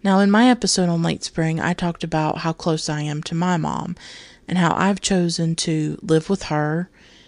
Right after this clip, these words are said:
and to stay with her, even though I'm twenty-eight years old.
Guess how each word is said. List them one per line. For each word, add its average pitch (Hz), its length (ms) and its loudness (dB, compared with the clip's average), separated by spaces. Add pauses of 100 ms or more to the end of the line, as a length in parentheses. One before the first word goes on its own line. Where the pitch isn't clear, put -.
(260)
and 156 200 0
to 175 80 -2
stay 165 280 2
with 185 180 -2
her, 156 540 -4 (400)
even 170 200 2
though 160 120 4
I'm 160 180 0
twenty-eight 156 460 -2
years 170 240 -4
old. 190 340 -2